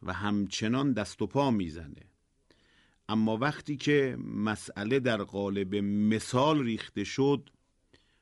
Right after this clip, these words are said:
راه رو آنچنان می‌بندد که دیگر مجالی برای بهانه‌گیری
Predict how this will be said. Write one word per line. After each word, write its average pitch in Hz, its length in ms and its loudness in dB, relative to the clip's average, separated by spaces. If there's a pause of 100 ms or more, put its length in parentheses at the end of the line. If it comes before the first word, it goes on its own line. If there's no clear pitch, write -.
(140)
راه 110 480 0
رو 104 100 0
آنچنان 104 800 0
می‌بندد 135 800 0
که 104 160 -6
دیگر 104 460 0
مجالی 120 720 2
برای 98 460 -2
بهانه‌گیری 90 1080 -4